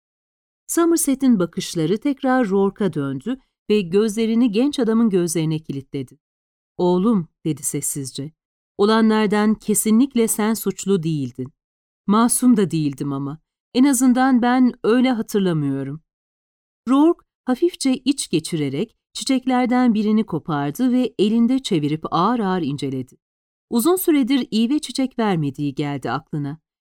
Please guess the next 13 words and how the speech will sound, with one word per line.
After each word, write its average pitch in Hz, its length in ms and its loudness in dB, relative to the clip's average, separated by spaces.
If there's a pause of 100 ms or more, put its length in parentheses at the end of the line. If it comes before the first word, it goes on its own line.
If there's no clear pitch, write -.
(140)
Bir 190 100 2
erkek 165 480 -4
böyle 254 240 2
şeyleri 208 400 0
yapmayı 180 400 0
ihmal 196 340 -2
etmemeliydi. 139 840 -6 (320)
Özellikle 185 600 0
de 147 160 -4 (260)
karşısındaki 240 640 0
kadın 160 400 -2
hiç - 220 -4
beklemiyorsa. 147 800 -4